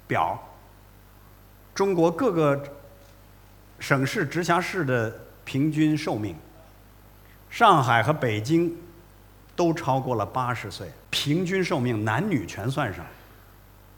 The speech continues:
这个平均寿命肯定是男的占了女的很大便宜。那也就意味着，我即便十年后六十岁了，也是这个世界第三国度里头最年轻的那一个。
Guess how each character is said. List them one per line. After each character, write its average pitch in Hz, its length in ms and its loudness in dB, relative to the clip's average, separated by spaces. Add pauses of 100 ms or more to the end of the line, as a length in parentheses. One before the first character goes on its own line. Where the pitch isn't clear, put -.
(240)
这 170 120 0
个 147 80 2
平 165 180 0
均 175 140 4
寿 165 120 2
命 139 400 2
肯 123 180 -4
定 156 120 2
是 139 80 2
男 127 200 2
的 160 60 2
占 143 220 0
了 127 60 0
女 113 160 -2
的 117 100 -2
很 104 140 -6
大 123 120 2
便 98 240 -6
宜。 98 80 -6 (760)
那 202 260 4
也 139 160 2
就 190 160 2
意 240 240 0
味 139 220 2
着， 98 260 -4 (600)
我 156 180 4
即 143 200 0
便 247 180 2
十 180 220 -4
年 233 160 2
后 240 160 2
六 285 260 4
十 143 140 0
岁 139 220 0
了， 104 180 0
也 117 180 -2
是 180 140 -6
这 190 120 -2
个 135 220 2
世 202 260 -6
界 180 160 -2
第 233 220 -2
三 294 320 2
国 156 240 2
度 202 200 -2
里 113 140 0
头 127 220 -2
最 254 180 -4
年 156 240 0
轻 262 280 -4
的 226 100 -2
那 139 100 -2
一 104 200 -6
个。 107 200 -8